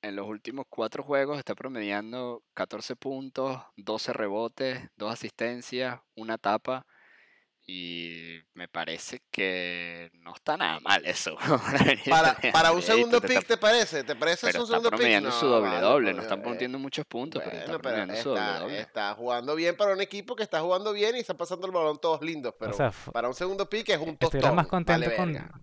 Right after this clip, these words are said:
Speaker 3: con
Speaker 2: Punto.
Speaker 3: Drummond, ¿no? Haciendo veinte veinte.
Speaker 2: Mira, estamos as-, o sea,
Speaker 1: Claro,
Speaker 2: si acaso
Speaker 1: obvio,
Speaker 2: el
Speaker 1: pero
Speaker 2: pico, eh, mira, desde el treinta y uno y sal-, el último juego monstruo fue el tre-, el tres de enero.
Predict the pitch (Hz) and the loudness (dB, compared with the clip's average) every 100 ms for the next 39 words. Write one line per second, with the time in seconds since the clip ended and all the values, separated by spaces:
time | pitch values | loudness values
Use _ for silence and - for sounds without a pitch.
0 | - 107 110 123 120 127 110 107 107 117 | -16 -8 -4 -4 2 2 2 -4 -4 -4
1 | 131 123 117 117 135 139 120 120 131 143 | -4 -6 -4 -2 -2 0 0 0 0 0
2 | - 381 - 349 370 359 - _ _ _ | 0 0 0 -2 -2 -4 -8 _ _ _
3 | _ _ _ - 90 - 220 185 208 - | _ _ _ 0 4 4 4 4 4 4
4 | - 226 170 233 226 - - 214 208 214 | 4 4 2 0 2 2 4 2 4 4
5 | 190 156 208 202 208 208 208 214 226 311 | 4 4 2 4 2 0 0 0 0 -2
6 | 330 294 - 214 202 202 294 285 247 254 | -2 -2 2 2 2 -2 -4 -4 0 2
7 | 247 214 196 202 185 196 180 165 202 269 | 2 -2 -2 -4 -2 -2 -2 -2 -4 -2
8 | 339 403 | -2 -4